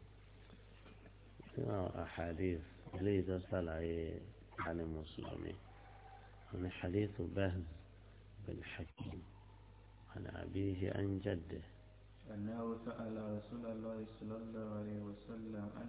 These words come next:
Speaker 2: الإسلام، فقال: "أن يسلم قلبك لله."
Speaker 1: Ẹ o, ẹ, wọ́n ní ẹni yẹn, bàbá, bàbá yẹn,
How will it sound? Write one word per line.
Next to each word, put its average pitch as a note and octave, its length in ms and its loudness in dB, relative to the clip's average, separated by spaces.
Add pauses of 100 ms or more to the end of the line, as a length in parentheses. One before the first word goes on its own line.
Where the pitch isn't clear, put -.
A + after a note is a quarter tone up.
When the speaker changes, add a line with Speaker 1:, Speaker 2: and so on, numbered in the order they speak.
Speaker 2:
الإسلام، G#2 680 -2 (840)
فقال: A2 580 0 (1800)
"أن G2 180 0
يسلم B2 500 4 (280)
قلبك B2 560 2 (320)
لله." G2+ 460 0 (160)
Speaker 1:
Ẹ G2 200 4
o, F2 220 2 (760)
ẹ, - 140 0 (440)
wọ́n - 280 0
ní A#2 100 4
ẹni A#2 300 8
yẹn, G#2 240 12 (360)
bàbá, F#2 320 8 (100)
bàbá F2 260 8 (140)
yẹn, E2+ 320 4